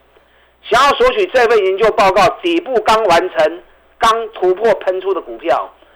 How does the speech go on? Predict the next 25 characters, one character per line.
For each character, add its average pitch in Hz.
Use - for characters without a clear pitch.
而 208
且 196
获 240
利 220
创 208
历 202
史 143
新 165
高， 160
本 185
益 247
比 139
只 180
有 170
十 -
倍 135
而 113
已。 107
第 240
一 233
季 247
的 202
获 220
利 196
也 135